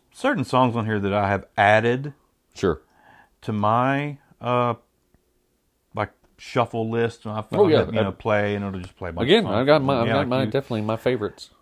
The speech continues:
Speaker 1: Every song on the album is covered by numerous artists.
Speaker 2: All right,
Speaker 1: Okay?
Speaker 2: that's kinda cool.
Speaker 1: Like, uh, Enter Sandman, I s-, I mentioned
Speaker 2: By
Speaker 1: that.
Speaker 2: Ghost.
Speaker 1: It's also covered by Weezer.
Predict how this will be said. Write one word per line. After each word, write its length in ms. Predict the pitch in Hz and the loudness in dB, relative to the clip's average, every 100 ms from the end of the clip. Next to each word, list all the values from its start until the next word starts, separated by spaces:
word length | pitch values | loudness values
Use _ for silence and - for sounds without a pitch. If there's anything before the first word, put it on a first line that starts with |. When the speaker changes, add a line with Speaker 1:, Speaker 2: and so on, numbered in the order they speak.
| _ | _
Speaker 1:
Every 540 | 135 190 196 196 175 | 0 2 0 0 0
song 920 | 143 - - 156 156 165 151 131 120 - - _ _ _ - | -2 -8 -6 -2 2 4 2 2 -2 -8 -18 _ _ _ -6
on 260 | 120 123 | 0 2
the 80 | 113 | 2
album 400 | 104 104 101 98 | 2 2 2 -2
is 140 | 90 - | -8 -12
covered 560 | - - 135 117 101 | -12 -4 -2 -2 -4
by 140 | 101 98 | -2 -2
numerous 760 | 107 120 127 127 101 90 - | -2 0 2 2 0 -4 -6
artists. 800 | 101 95 82 - - _ - - _ _ _ _ _ _ | -4 -2 -4 -10 -20 _ -20 -20 _ _ _ _ _ _
Speaker 2:
All 80 | 180 | 4
right, 60 | 117 | 6
Speaker 1:
Okay? 60 | |
Speaker 2:
that's 200 | 139 196 | 6 6
kinda 220 | - 123 | 0 -4
cool. 380 | - 156 127 87 110 - | 0 2 2 -2 -10 -8
Speaker 1:
Like, 380 | - 117 110 - | 4 4 4 0
uh, 240 | 120 107 - | 0 0 2
Enter 200 | 135 127 | 2 2
Sandman, 760 | - 120 117 107 101 95 92 90 | 0 -2 0 0 -2 -2 -4 -6
I 80 | 101 | -6
s-, 140 | 95 - | -8 -6
I 80 | 107 | -4
mentioned 320 | 107 98 - | -4 -4 4
Speaker 2:
By 120 | 107 | 6
Speaker 1:
that. 60 | 107 | 8
Speaker 2:
Ghost. 420 | 95 82 - - _ - | 4 2 -6 -16 _ -2
Speaker 1:
It's 160 | 131 156 | 0 4
also 260 | 185 147 | 4 2
covered 240 | 135 139 107 | -2 -2 0
by 80 | 95 | 0
Weezer. 540 | 90 107 107 82 - | 0 -4 -4 -8 -12